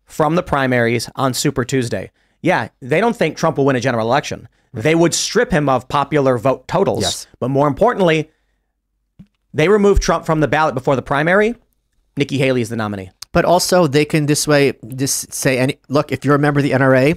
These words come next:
Speaker 2: you're an insurrectionist. You can't run for office."
Speaker 1: Yeah.
Speaker 2: It's just that easy.
Speaker 1: I, look, I just don't see any future that doesn't involve, if it's not a civil war, it's a totalitarian,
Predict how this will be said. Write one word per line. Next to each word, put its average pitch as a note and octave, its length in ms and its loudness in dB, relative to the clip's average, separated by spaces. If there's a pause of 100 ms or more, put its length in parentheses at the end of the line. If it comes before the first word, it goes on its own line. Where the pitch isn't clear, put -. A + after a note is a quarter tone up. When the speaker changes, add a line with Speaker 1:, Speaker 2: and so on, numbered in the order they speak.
(300)
Speaker 2:
you're C3+ 180 0
an C#3 60 0
insurrectionist. C3 840 -2
You A#2+ 80 -4
can't B2 220 -2
run A#2+ 80 -2
for A#2 160 -4
office." A2+ 400 -4 (460)
Speaker 1:
Yeah. G3+ 180 -2 (300)
Speaker 2:
It's - 140 -2
just - 200 -2
that C3+ 140 4
easy. D3 340 -2 (1000)
Speaker 1:
I, E3+ 400 0 (140)
look, - 300 -2 (720)
I D#3+ 100 -2
just D3+ 200 -4
don't C#3+ 200 0
see A#2+ 440 -4 (340)
any E3 220 0
future C#3+ 360 -2
that B2 120 -2
doesn't B2+ 260 -4
involve, A#2 680 -2 (1200)
if D#3 140 0
it's E3 120 -4
not F3+ 160 2
a G3 40 0
civil D#3+ 280 0
war, C#3+ 240 4
it's C#3 280 -4
a B2+ 160 0
totalitarian, B2 880 -4